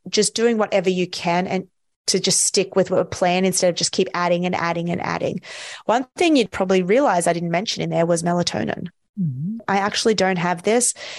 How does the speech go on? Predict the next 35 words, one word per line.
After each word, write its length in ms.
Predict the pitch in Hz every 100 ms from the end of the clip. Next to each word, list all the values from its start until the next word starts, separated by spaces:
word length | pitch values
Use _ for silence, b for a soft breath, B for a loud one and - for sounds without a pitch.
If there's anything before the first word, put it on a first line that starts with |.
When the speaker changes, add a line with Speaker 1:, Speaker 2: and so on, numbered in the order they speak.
| B -
Speaker 1:
It, 300 | 185 190 -
for 240 | - 220
one, 300 | 208 240 269
it 300 | 254 196 185 _ _ _ _ -
knocks 380 | 185 180 - 196
me 100 | 180
around 280 | 170 170
too 120 | - 175
much. 320 | 175 - - - B B B _
Two, 480 | - - 294 294 277 B B -
it 160 | 226 226
is 120 | 226
a 60 |
hormone 580 | 214 - 208 214 220 233 -
at 100 | -
the 160 | -
end 160 | 185 196
of 80 | 185
the 80 |
day. 320 | 185 185 202 220
So 180 | -
we 80 | 185
need 140 | 185 180
to 60 |
be 80 | 170
careful 480 | 175 - 180 180 185
with, 200 | 185 -
uh, 220 | - 196 - B B B
having 360 | - 185 185 185
exogenous 600 | 170 175 180 175 175 175
hormones, 400 | 190 190 196 190
just 140 | 180
like 160 | 185 180
I'm 100 | 180
not, 320 | 180 175 B